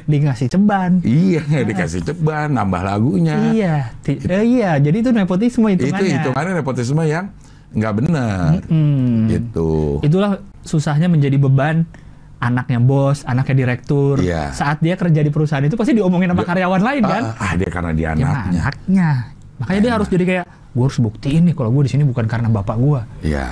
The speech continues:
Speaker 1: Artis juga suka gitu, kan, yang
Speaker 2: Iya.
Speaker 1: bapaknya penyanyi, dia penyanyi juga.
Speaker 2: Iya.
Speaker 1: "Saya harus lepas dari bayang-bayang."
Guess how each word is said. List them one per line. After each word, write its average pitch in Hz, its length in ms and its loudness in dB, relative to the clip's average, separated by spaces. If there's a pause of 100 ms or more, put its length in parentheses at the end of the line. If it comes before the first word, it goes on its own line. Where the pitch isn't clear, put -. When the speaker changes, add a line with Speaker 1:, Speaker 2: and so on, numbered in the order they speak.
(100)
Speaker 1:
Artis 175 320 -2
juga 196 160 2
suka 196 80 2
gitu, 220 160 2
kan, 202 160 0
yang 196 80 -2
Speaker 2:
Iya. 175 160 -2
Speaker 1:
bapaknya 165 320 0
penyanyi, 170 400 2
dia 175 160 2
penyanyi 165 240 2
juga. 185 320 0
Speaker 2:
Iya. 85 240 -2 (240)
Speaker 1:
"Saya 165 160 -2
harus 147 160 -2
lepas 151 320 -2
dari 123 240 -2
bayang-bayang." 120 560 0